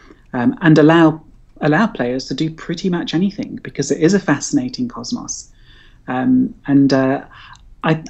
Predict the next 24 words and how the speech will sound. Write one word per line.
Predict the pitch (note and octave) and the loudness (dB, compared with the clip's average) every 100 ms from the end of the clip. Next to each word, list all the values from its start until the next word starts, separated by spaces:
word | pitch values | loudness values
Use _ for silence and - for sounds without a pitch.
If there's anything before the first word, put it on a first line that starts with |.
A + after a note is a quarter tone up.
| - | -4
I, | D#3 D#3 D#3 - _ _ - - - | 2 2 0 -10 _ _ -20 -20 -8
I | D#3+ | -6
hate | D#3 A3 G#3+ - | 0 2 0 2
the | F#3 | 4
idea | E3 D#3 D#3 | 4 4 0
of | D#3 | -2
having | D#3+ C#3+ D3 | -2 0 2
a | |
science | C#3+ D3+ C#3+ - | 4 6 6 0
fiction | D3 - C#3 | -4 -2 0
role-playing | C3+ C#3 C3+ C#3 | 0 -2 0 2
game | C3 B2+ B2 B2 - - _ - | 2 2 0 -2 -14 -20 _ -4
which | D3 - | -4 -2
is | - | -2
humdrum | - C#3+ C#3 B2 - C3+ - _ _ _ _ - - _ _ - | 4 6 6 4 -2 -6 -8 _ _ _ _ -20 -20 _ _ 0
and | B2+ | 6
in | C3+ | 6
which | C#3+ - D#3 | 6 2 4
nobody | D3 C3+ C#3+ | 6 6 6
knows | C#3 C3+ - | 6 4 2
really | C3+ C3+ | 0 2
what | B2+ - | 0 -4
to | - - | -12 -2
do. | F3 A2+ - | -2 -2 -8